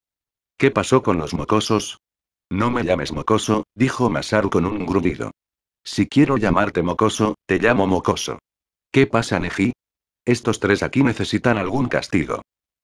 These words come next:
¿O, quieres que pelee contra ellos o algo así? En cierto modo, sí, pero mira cómo entrenándolos, Neji sudor cayó.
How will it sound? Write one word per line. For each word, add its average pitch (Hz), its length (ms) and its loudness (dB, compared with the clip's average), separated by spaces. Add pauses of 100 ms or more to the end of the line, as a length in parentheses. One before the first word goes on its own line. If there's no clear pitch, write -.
(100)
¿O, 95 260 0 (120)
quieres 104 320 0
que 92 120 0
pelee 113 340 0
contra 95 360 0
ellos 117 300 -2
o 101 100 0
algo 110 240 -2
así? 104 320 -2 (520)
En 87 200 -4
cierto 107 420 4
modo, 101 340 2 (100)
sí, - 300 2 (140)
pero 90 220 2
mira 107 280 -2
cómo 95 260 0
entrenándolos, 113 1080 -2
Neji 101 380 0
sudor 110 400 0
cayó. 82 380 -2